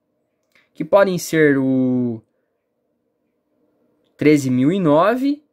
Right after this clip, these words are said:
o treze mil e três, o treze mil e sete, que também pode ser o chip trinta e um, o chip quarenta e um,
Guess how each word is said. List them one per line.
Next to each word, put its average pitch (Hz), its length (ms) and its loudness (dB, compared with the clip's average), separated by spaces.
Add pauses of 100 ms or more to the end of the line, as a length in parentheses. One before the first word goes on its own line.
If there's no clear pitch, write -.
(500)
o 151 120 -10
treze 139 340 0
mil 135 160 -2
e 160 60 -2
três, 160 360 -4
o 160 60 -10
treze 123 340 -6
mil 120 220 -6
e 127 80 -6
sete, 190 640 -4 (400)
que 214 100 -10
também 190 320 0
pode 165 380 0
ser 131 520 0 (1000)
o 151 180 0
chip 135 560 -2
trinta 135 360 -2
e 151 100 2
um, 202 120 -2
o 202 60 -4
chip 147 240 -12
quarenta 143 460 0
e 170 80 -4
um, 240 240 -4